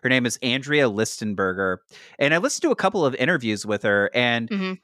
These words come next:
Speaker 1: what I think is so interesting is, like, one, she didn't really have any connection to the W W E or wrestling. And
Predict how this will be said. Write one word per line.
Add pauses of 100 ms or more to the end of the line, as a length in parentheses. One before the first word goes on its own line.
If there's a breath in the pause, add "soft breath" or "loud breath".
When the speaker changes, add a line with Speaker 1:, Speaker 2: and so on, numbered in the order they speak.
(340)
Speaker 1:
what
I
think
is
so
interesting
is,
like,
one,
she
didn't
really
have
any
connection
to
the
W
W
E
or
wrestling.
And